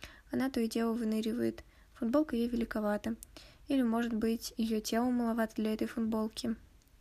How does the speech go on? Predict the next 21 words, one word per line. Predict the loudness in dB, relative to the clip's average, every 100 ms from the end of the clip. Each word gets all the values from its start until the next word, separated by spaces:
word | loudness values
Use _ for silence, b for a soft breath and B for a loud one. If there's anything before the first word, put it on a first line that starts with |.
| -20 -2
"Пират", — | 6 6 6 -2 B B B
повторила | -14 -4 -2 0 0
Брит | -2 -2
Мари, | -2 0 0 -2 B B B -6
собрав | 0 2 2 2 0 -8 -6
всю | -2 0
благожелательность, | 0 0 -2 0 0 0 -2 -2 -2 -10 B B B -14 -6
какая | -2 2 2 2
ни | 0
есть | 0 0 -2 -2
в |
мире, | 0 0 0
чтобы | -2 0 0
не | 0
добавить, | 0 0 0 0 -4 -6
что | -6 -4
пиратами | -2 0 0 0 0 0 B B B
можно | -4 0 0
называть | 0 0 0
только | -2 -2
пиратов | 0 2 0 0 -6